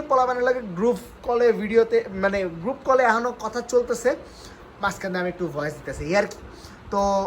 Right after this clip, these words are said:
দেখা হচ্ছে আর কিছুক্ষণ পরে, ঘুমাই যাবো। ঘুমানোর আগে একবার বিদায় দিয়ে তারপরে ঘুমাবো, সমস্যা নেই, দেখতে থাকো। বিদায় পৃথিবী, ঘুম যা ভাই, রাইতে তিনটা বাজতাছে, ঘুমা, আল্লাহ হাফেজ।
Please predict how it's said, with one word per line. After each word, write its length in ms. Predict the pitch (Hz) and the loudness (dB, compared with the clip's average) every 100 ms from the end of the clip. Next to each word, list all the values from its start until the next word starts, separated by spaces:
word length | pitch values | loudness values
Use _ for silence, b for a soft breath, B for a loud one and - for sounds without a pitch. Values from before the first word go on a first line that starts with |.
| 190 185 | -4 -2
দেখা 140 | 233 277 | 0 2
হচ্ছে 180 | 311 - 294 | 0 2 2
আর 60 | 247 | 2
কিছুক্ষণ 280 | 247 - 277 226 | -4 -4 -4 -2
পরে, 160 | 233 269 190 | 2 2 0
ঘুমাই 220 | 185 214 220 | -4 0 0
যাবো। 120 | 233 196 | 2 0
ঘুমানোর 280 | 165 180 208 208 | -2 -4 -4 -2
আগে 140 | 208 220 | -2 -4
একবার 200 | 151 165 165 | -8 -6 -6
বিদায় 220 | 170 190 185 | -6 -6 -4
দিয়ে 100 | 202 | -4
তারপরে 200 | 185 165 139 | -6 -8 -10
ঘুমাবো, 220 | 131 120 135 | -10 -12 -10
সমস্যা 260 | 180 180 226 | -10 -8 -6
নেই, 100 | 339 208 | -6 -6
দেখতে 160 | 185 180 | -6 -8
থাকো। 160 | 135 - - - | -8 -12 -18 2
বিদায় 320 | 208 190 233 214 | 8 10 10 8
পৃথিবী, 320 | 233 233 226 196 | 4 2 2 4
ঘুম 140 | 214 214 214 | 6 6 8
যা 80 | 214 | 6
ভাই, 120 | 196 214 | 6 4
রাইতে 200 | 208 202 202 | 4 0 -4
তিনটা 220 | 233 214 214 | -4 0 2
বাজতাছে, 440 | 208 208 185 156 127 123 | 2 0 -8 -8 -10 -8
ঘুমা, 220 | 165 202 170 131 - - - - - - | -4 0 -2 -4 -18 -20 -20 -20 -20 -8
আল্লাহ 180 | 160 190 | 2 4
হাফেজ। 220 | 180 156 | 4 0